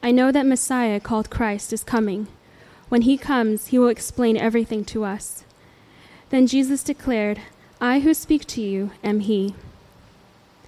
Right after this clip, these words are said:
Verse twenty-eight. Then leaving her water jar, the woman went back to the town and said to the people, "Come,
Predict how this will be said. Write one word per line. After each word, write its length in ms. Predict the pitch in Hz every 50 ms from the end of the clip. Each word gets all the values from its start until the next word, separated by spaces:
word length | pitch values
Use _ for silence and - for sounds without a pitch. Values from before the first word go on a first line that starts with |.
| _ _ _ _ _ _ _ _ _ -
Verse 340 | 240 220 214 208 208 - -
twenty-eight. 640 | - - 233 226 220 214 202 196 - - - - - - - - _ _ _ _ _ _ _ _ - - - - - - - - - - - - -
Then 180 | - 254 254
leaving 300 | 254 269 277 269 311 311
her 120 | 294 294 294
water 320 | 262 254 254 262 254 262
jar, 340 | 233 - - 214 202 196 202
the 120 | 208 220
woman 320 | 202 214 233 247 254 269 269
went 200 | 277 285 277 262
back 220 | - 226 226 226
to 100 | - -
the 120 | 247 262 254
town 400 | - - 247 220 196 196 202 202
and 180 | - 214 220
said 240 | - - 262 254 262
to 100 | - -
the 80 | 247 262
people, 480 | - - 226 214 - - 202 196 208 - - - - - - - - -
"Come, 400 | - - 269 233 208 196 196 190